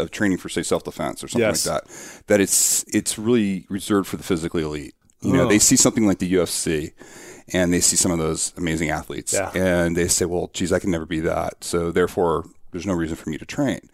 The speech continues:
Speaker 1: Or they go the opposite route and they say, "Well, I'm just gonna buy a gun." You know, that's the extreme
Speaker 2: Or pepper
Speaker 1: setting.
Speaker 2: spray
Speaker 1: Or pepper
Speaker 2: or, yeah,
Speaker 1: spray.
Speaker 2: yeah.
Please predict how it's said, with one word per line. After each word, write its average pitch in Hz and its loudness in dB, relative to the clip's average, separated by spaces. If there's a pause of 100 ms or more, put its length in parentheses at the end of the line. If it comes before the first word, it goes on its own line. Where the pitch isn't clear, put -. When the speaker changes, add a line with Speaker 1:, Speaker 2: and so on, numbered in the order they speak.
(600)
Speaker 1:
Or 120 8
they 107 0
go 104 4
the 95 4
opposite - 0
route 85 -2 (160)
and 90 0
they 87 2
say, 90 4
"Well, 90 4
I'm 95 2
just 92 -2
gonna 98 -2
buy 87 0
a 85 -2
gun." 82 -6 (340)
You 92 -6
know, 85 0
that's 101 2
the 104 0
extreme - 0
Speaker 2:
Or 76 -4
pepper 131 2
Speaker 1:
setting. 87 2
Speaker 2:
spray 120 4
Speaker 1:
Or 117 6
pepper 113 6
Speaker 2:
or, 117 4
yeah, 104 4
Speaker 1:
spray. 104 6
Speaker 2:
yeah. - -2